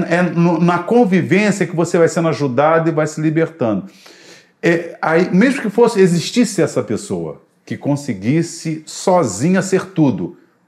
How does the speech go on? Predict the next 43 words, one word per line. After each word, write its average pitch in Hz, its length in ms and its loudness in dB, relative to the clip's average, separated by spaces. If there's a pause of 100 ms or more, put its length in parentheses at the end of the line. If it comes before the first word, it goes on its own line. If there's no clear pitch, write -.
o 151 120 -2
próximo 180 520 0
dele 156 220 0
não 160 140 0
consegue. 143 600 -4 (280)
Então, 190 260 2
o 233 60 2
conselho 214 760 2
dele 151 340 2
pra - 180 -2
que - 100 -12
se - 140 -4
isole 135 500 2
vai 165 160 0
matar 170 380 0
aquela 175 240 0
pessoa. 160 360 -2
Como 233 400 2
eu 190 140 6
posso, - 500 0 (220)
sendo 202 440 0
de 160 120 0
Cristo, 165 340 -2
matar 160 340 0
alguém? 123 420 2 (240)
Porque, 151 460 -2
ainda 170 320 2
que - 120 0
eu 131 60 4
fosse 147 340 0
autossuficiente, 127 880 0 (240)
o 135 100 2
meu 147 200 4
próximo 143 680 0
provavelmente 135 580 -2
não 151 200 -2
é. 95 160 -6 (300)
Então, 208 360 0
é, 196 100 -4
é, 175 460 -4
é 160 60 -4
sem 180 200 -4
cabimento. 165 480 -4